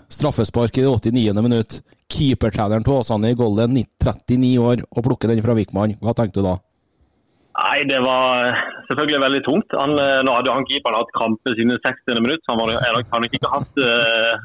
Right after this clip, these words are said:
Speaker 2: så mange kamper i beina i, eh, de siste årene. Men, eh, nei, når du får, eh, straff i det nitti minutt, så er det, og i den situasjonen vi er i, så er det selvfølgelig, eh, vanvittig tungt.
Speaker 1: Hva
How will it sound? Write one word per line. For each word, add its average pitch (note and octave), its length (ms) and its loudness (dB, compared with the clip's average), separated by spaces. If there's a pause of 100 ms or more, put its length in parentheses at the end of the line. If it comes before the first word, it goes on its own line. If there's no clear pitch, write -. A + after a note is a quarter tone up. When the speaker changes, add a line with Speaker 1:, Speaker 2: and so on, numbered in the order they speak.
(100)
Speaker 2:
så C#3+ 140 -2
mange C3 260 2
kamper C3 400 0
i B2 140 0
beina A#2+ 320 2 (100)
i, A2 80 0
eh, A2+ 320 0
de A#2 160 0
siste B2 240 -4
årene. A#2 460 0 (180)
Men, B2 240 -2
eh, A#2 260 0 (840)
nei, A2+ 240 -4
når C#3 100 -2
du C3+ 80 0
får, C#3 240 0
eh, B2+ 160 2
straff - 240 -4
i C#3+ 140 -2
det C3 80 0
nitti B2+ 260 -4
minutt, A#2+ 240 -2
så A#2 140 -2
er - 100 -6
det, A2+ 80 -2 (380)
og A#2+ 80 -2
i B2+ 100 -2
den B2+ 160 -2
situasjonen A#2 480 0
vi A2 80 2
er A2+ 220 2
i, C3+ 100 0
så C3 140 -2
er A2+ 100 -2
det G#2+ 80 -8
selvfølgelig, G#2 440 -6 (120)
eh, G#2 160 -6 (300)
vanvittig A2+ 340 -4
tungt. - 240 -8 (540)
Speaker 1:
Hva F#2+ 100 0